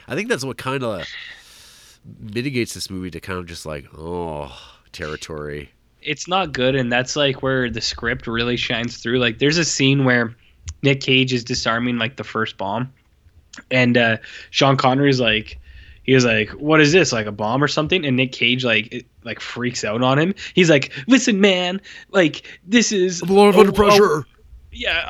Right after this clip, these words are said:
Speaker 2: I'm a little bit under pressure. So why don't you
Speaker 1: <laughs>
Speaker 2: cut me a freaking break? And it's, he says it, like, not, like, quite like that, but he's like, "Why don't you cut me a freaking break, man?"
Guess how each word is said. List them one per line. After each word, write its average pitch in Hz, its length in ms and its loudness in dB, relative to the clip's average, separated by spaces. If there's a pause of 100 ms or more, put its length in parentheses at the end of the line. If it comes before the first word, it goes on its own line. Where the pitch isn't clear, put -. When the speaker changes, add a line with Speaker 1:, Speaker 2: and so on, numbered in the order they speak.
Speaker 2:
I'm 247 120 -2
a 254 100 -10
little 262 220 2
bit 254 160 4
under 226 240 6
pressure. 226 340 0 (140)
So 220 140 -4
why 214 100 0
don't 214 180 -2
you 180 120 -4
Speaker 1:
<laughs> 202 340 -8
Speaker 2:
cut 254 240 2
me 220 180 -2 (240)
a 170 80 -10
freaking 190 580 -2
break? 311 1600 -4
And 165 140 -2
it's, 165 160 -2
he 160 340 -6
says 165 240 -4
it, 190 40 -2
like, 165 380 -6 (140)
not, 208 280 0
like, - 260 -4
quite 139 240 0
like 123 160 -4
that, 123 140 -2
but 139 60 -8
he's 131 120 -2
like, 156 140 -2
"Why 311 60 4
don't 240 100 2
you - 60 -6
cut 254 160 0
me 160 100 0
a 151 40 0
freaking 165 480 -2
break, 226 380 0
man?" 180 560 -2